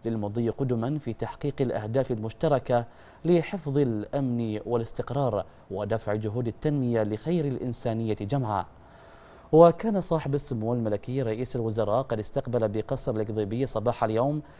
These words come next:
السيد شي تشين هونغ سفير جمهورية الصين الشعبية الصديقة لدى المملكة، حيث أكد سموه عمق ومتانة علاقة الصداقة والتعاون التي تربط بين البلدين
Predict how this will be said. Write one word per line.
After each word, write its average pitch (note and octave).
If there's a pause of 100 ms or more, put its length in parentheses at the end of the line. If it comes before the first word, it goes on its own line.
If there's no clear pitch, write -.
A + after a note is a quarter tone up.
(180)
السيد F#3
شي F3
تشين A#2
هونغ B2
سفير B2
جمهورية A2+
الصين B2
الشعبية A#2
الصديقة A#2
لدى A2
المملكة، A2 (380)
حيث A2+
أكد G#2+
سموه A#2
عمق C3+
ومتانة B2
علاقة A#2
الصداقة A#2
والتعاون B2+
التي B2
تربط C3+
بين B2
البلدين A2+